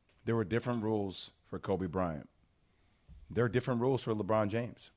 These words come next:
LeBron James and Kentavious Caldwell-Pope will not be treated the same. They're different. And LeBron deflected there. Um, he doesn't have to answer questions just because he's being asked.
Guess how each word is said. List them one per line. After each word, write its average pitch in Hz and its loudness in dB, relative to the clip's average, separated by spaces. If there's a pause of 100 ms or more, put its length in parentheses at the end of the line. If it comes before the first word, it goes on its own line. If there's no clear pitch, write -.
(600)
LeBron 120 6
James 120 0
and 98 -2 (400)
Kentavious 117 0
Caldwell-Pope 110 4 (600)
will 110 4
not 113 4
be 120 0
treated 113 0
the 117 -4
same. 139 -2 (540)
They're 120 -2
different. - -2 (680)
And 110 4 (680)
LeBron 117 6 (680)
deflected 139 4
there. 156 2 (320)
Um, 110 4 (200)
he 120 -2
doesn't 110 2
have 131 0
to 135 -4
answer 143 2
questions 139 0
just 117 -4
because 127 -4
he's 123 -2
being 123 0
asked. 123 -4